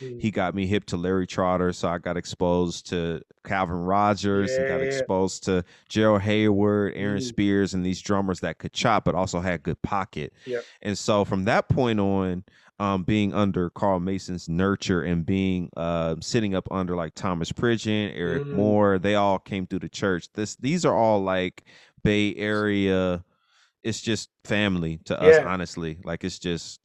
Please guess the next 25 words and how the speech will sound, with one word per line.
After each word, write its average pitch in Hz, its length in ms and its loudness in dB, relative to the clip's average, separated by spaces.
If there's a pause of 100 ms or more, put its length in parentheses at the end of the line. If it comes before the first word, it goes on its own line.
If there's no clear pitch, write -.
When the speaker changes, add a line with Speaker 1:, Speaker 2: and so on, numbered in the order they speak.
(340)
Speaker 2:
it 104 100 0
wasn't 98 340 0
nothing 95 320 -4
for 85 440 -6
Eric 87 300 -2
Moore 85 200 0
to 78 60 -6
come 82 240 -4
and 78 100 -6
sit 82 200 -4
in 78 200 -6
the 73 80 -10
service, 80 560 -6
you 87 80 -8
know 76 120 -6
what 73 120 -8
I 78 40 -8
mean? 80 220 -8
And 76 80 -10
so 82 120 -4
I 78 100 -2
sat 87 300 -4
up 82 120 -6
under 82 200 -2
him, 107 320 2